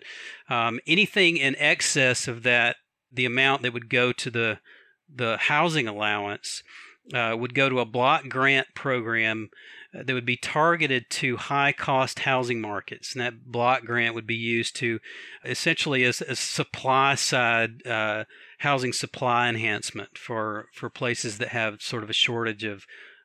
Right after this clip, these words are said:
affordable housing supply. So, you know, that's sort of the basic idea.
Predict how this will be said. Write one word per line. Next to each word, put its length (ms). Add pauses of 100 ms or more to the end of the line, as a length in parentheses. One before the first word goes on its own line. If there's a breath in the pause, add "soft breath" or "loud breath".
affordable 440
housing 340
supply. 400
So, 180
you 280
know, 60
that's 120
sort 160
of 60
the 60
basic 460
idea. 560